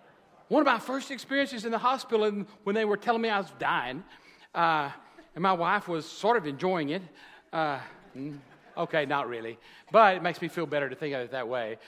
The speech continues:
She was going, "Are you listening?" I know that's what she's saying 'cause she'd make the dietitian repeat, you know. "I-, is, is Diet Coke good for you?" "Well, you know, any liquid is good for your kidneys. It's good for your kidneys, but, uh,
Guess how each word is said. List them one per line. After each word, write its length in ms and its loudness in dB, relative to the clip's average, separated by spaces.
She 140 -8
was 100 -2
going, 140 4
"Are 100 2
you 140 2
listening?" 360 0
I 100 6
know 120 4
that's 180 2
what 120 2
she's 180 -6
saying 300 2
'cause 160 -6
she'd 180 -4
make 240 0
the 100 -8
dietitian 520 -2
repeat, 440 -8
you 80 -6
know. 200 -4
"I-, 100 -16
is, 300 -2
is 120 -4
Diet 240 4
Coke 200 6
good 160 0
for 180 4
you?" 180 -6
"Well, 360 0
you 120 4
know, 100 4
any 240 4
liquid 340 4
is 100 0
good 160 8
for 100 -4
your 100 -2
kidneys. 420 0
It's 140 -10
good 160 4
for 100 0
your 120 -2
kidneys, 420 -4
but, 320 -2
uh, 160 0